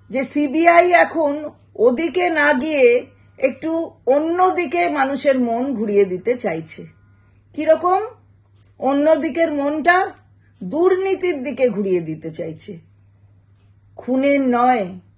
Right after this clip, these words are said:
ধর্ষণের নয়, মুখ ঘোরানো ওই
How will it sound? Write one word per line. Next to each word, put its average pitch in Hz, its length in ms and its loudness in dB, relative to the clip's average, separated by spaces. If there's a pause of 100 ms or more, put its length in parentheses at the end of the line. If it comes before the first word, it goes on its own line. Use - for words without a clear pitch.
(200)
ধর্ষণের 262 760 -2
নয়, 247 340 4 (720)
মুখ 269 260 2 (100)
ঘোরানো 269 520 4 (1160)
ওই 120 220 2